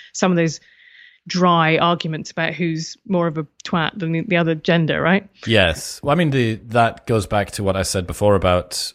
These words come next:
Speaker 2: men and women fundamentally being collaborative rather than competitive,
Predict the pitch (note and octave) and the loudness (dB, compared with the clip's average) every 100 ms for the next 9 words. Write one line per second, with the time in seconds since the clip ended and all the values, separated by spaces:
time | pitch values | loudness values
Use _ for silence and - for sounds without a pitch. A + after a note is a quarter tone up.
0 | _ G2+ G2 F#2 F2+ F2+ E2+ - - G2+ | _ 0 2 2 0 0 -4 -10 0 2
1 | F#2 F2+ F2+ F2+ - E2+ D#2+ - F#2 E2+ | 2 2 0 0 -2 -4 -4 -2 -2 0
2 | E2+ - F2 E2+ E2+ F2+ E2 E2+ D#2+ E2 | -4 -2 2 2 0 -4 0 0 0 -4
3 | D#2 E2 B2 - - E2 | -4 0 0 0 -4 -6